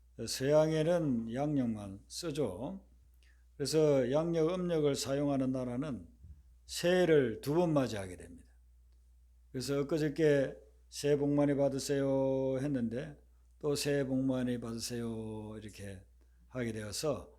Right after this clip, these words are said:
서로 이렇게 덕담을 주고받고 복을 받기를 이야기할 수 있는 기회가 많으니까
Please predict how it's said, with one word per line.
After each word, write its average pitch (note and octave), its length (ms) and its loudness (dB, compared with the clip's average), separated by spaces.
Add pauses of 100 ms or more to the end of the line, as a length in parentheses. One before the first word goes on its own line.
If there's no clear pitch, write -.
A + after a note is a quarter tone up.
(420)
서로 D#3 420 0
이렇게 D3 480 0
덕담을 D3 480 -2
주고받고 B2+ 960 -6 (560)
복을 C3+ 680 0 (480)
받기를 A#2 680 -6 (560)
이야기할 B2+ 460 -2
수 C3 140 -6
있는 A#2+ 200 -2
기회가 A#2+ 360 -4
많으니까 A2 840 -10